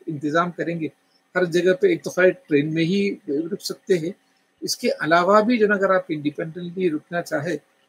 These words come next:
उसके लिए भी फैसिलिटीज है। तो ये सारी फैसिलिटीज हम लोगों को बहुत अच्छी तरीके से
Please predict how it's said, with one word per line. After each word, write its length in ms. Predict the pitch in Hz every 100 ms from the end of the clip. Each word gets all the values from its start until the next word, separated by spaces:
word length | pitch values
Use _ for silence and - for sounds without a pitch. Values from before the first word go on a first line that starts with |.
| _ _ 156
उसके 400 | - - 175 185
लिए 200 | 196 202
भी 140 | 202
फैसिलिटीज 680 | - 190 185 180 - 196 - 190
है। 220 | 190 _ _ _ -
तो 60 |
ये 160 | 247 302
सारी 380 | - 190 226 262
फैसिलिटीज 880 | - 170 165 156 156 196 240 - _ -
हम 220 | 180 185
लोगों 300 | 165 151 147
को 260 | - 247 311 -
बहुत 200 | 165 165
अच्छी 240 | 139 - 160
तरीके 400 | 151 143 143 147
से 200 | 240